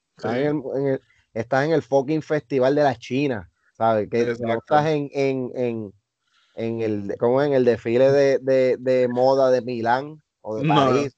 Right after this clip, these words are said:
Speaker 1: whatever, qué sé yo, ¿entiendes?
Speaker 2: <laughs> Sí.
Speaker 1: ¿Sabes? La gente que viene aquí viene con cien pesos en cash a beber, comer
Speaker 2: Ujú.
Speaker 1: dulces típicos y comer fritura, <laughs> ¿sabes? Ya, y tú quieres ciento setenta y cinco pesos, o sea, que tú quieres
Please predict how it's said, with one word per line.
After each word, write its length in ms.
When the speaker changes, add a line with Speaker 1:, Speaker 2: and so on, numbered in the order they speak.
Speaker 1:
whatever, 400
qué 140
sé 240
yo, 200
¿entiendes? 540
Speaker 2:
<laughs> 40
Sí. 140
Speaker 1:
¿Sabes? 260
La 220
gente 340
que 100
viene 200
aquí 260
viene 300
con 180
cien 260
pesos 340
en 100
cash 400
a 140
beber, 420
comer 320
Speaker 2:
Ujú. 100
Speaker 1:
dulces 260
típicos 560
y 120
comer 260
fritura, 680
<laughs> 60
¿sabes? 380
Ya, 400
y 140
tú 220
quieres 360
ciento 300
setenta 320
y 40
cinco 340
pesos, 220
o 80
sea, 120
que 80
tú 140
quieres 200